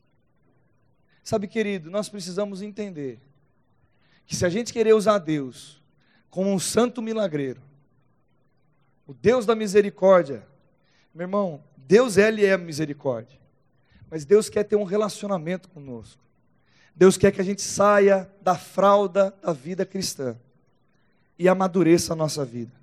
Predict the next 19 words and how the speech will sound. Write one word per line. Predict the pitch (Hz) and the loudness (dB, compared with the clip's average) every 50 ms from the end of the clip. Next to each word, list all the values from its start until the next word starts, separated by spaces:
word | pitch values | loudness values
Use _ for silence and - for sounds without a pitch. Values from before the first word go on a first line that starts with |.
| _ _ _ _ _ _ _ _ _ _ | _ _ _ _ _ _ _ _ _ _
Sabe | - - 190 190 | 0 0 0 2
por | - 180 | 0 -2
quê? | 165 - - 180 180 180 180 - - _ _ _ _ _ _ _ | -4 2 2 2 2 2 0 -8 -20 _ _ _ _ _ _ _
Sabe | _ - 277 285 294 | _ 0 2 2 2
o | - | 0
que | 285 - | -4 0
que | - 254 | 2 2
é | |
um | 240 220 | 2 2
crente | - - 214 208 202 202 - - | 0 2 2 2 2 2 -4 -10
carnal? | - 170 156 151 165 190 185 160 131 110 - _ _ _ _ _ _ _ _ _ _ _ _ _ _ _ _ _ _ _ _ _ _ _ _ _ _ _ _ _ _ _ _ _ _ _ _ _ _ _ _ _ _ _ _ _ _ _ _ _ _ _ _ _ _ _ _ _ _ _ _ _ _ _ _ _ _ - | -8 -6 -6 -4 -2 -2 -2 -2 -2 -6 -10 _ _ _ _ _ _ _ _ _ _ _ _ _ _ _ _ _ _ _ _ _ _ _ _ _ _ _ _ _ _ _ _ _ _ _ _ _ _ _ _ _ _ _ _ _ _ _ _ _ _ _ _ _ _ _ _ _ _ _ _ _ _ _ _ _ _ -20
Um | 196 | -12
crente | - - 269 285 277 - 240 | -6 -4 -4 -2 -2 -6 -4
carnal | - 220 202 185 180 190 208 220 220 214 | 0 2 2 2 2 2 2 2 2 2
é | 202 | 0
um | 202 | -2
crente | 196 - - 214 226 220 - - | -4 -2 -2 -2 -2 -2 -6 -12
que | 196 - 233 214 | -10 -2 2 4
anda | 196 190 208 226 220 233 233 | 4 4 4 2 0 0 -2